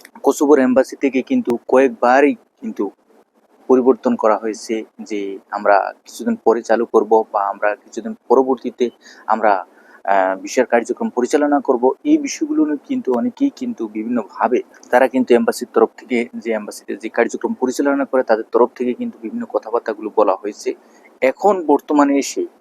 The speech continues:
আবার অনেকেই এম্বাসিতে বিভি-, আহ, বিভিন্ন ধরনের মেইল দিয়ে বা এম্বাসিতে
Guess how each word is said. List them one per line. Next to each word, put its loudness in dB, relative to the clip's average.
আবার 2
অনেকেই -2
এম্বাসিতে 4
বিভি-, -10
আহ, -4
বিভিন্ন -4
ধরনের 2
মেইল -8
দিয়ে -6
বা 2
এম্বাসিতে 0